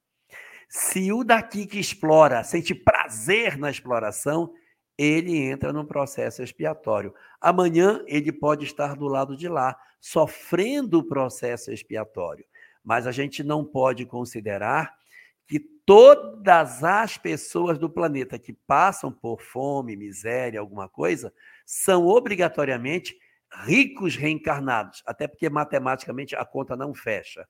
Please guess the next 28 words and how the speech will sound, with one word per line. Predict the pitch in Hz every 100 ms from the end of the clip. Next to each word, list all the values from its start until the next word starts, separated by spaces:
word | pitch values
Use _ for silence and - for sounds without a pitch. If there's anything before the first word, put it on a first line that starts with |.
| _ _ _ _ _
tá? | - 127 -
A | 120
conta | - 123 120
não | 127 120
vai | 127
fechar. | 135 - 92 80 _ _ -
Pra | 156
não | 180
dizerem | 190 156 165 160
que | 156
eu |
estou | 147 151 143
inventando, | 131 123 123 160 151
peguem | 147 156 160 151 156
o | 147
livro | 139 151 143
Reflexões | 131 135 143 127 - 170 147
Espíritas, | 143 - 160 160 156 139
capítulo | 135 - 151 - 147 147 - - - _
trinta | 196 233 226 185
e | 156
três, | - 117 101
uma | 117 131
mensagem | 135 147 143 143
de | 131
Viana | 117 156 165 147
de |
Carvalho, | - 135 113 135 147 156